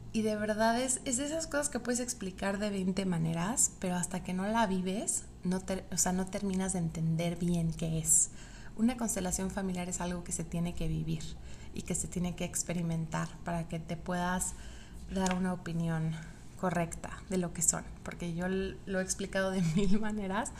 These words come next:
y, y solamente cuando lo experimentan es que, es que entienden lo que es una constelación, ¿no? Entonces,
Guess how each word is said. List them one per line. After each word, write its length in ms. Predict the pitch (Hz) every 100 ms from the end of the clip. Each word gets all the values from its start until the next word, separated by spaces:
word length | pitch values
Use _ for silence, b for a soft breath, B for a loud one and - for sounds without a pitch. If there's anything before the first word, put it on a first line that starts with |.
| B B B B B -
y, 460 | 185 180 180 175 170 170 -
y 80 | -
solamente 760 | - 196 190 208 208 196 196 -
cuando 260 | 185 175
lo 120 | 165
experimentan 960 | 165 - 170 165 165 180 180 165 175 190
es 260 | - 170 -
que, 380 | 175 170 170
es 120 | 165 -
que 100 | 175
entienden 680 | 165 170 185 202 170 - -
lo 160 | 170
que 80 | 165
es 120 | 165
una 200 | 170 165
constelación, 800 | 165 - - - 165 - 170 160
¿no? 140 | 156 165
Entonces, 580 | 175 170 165 175 180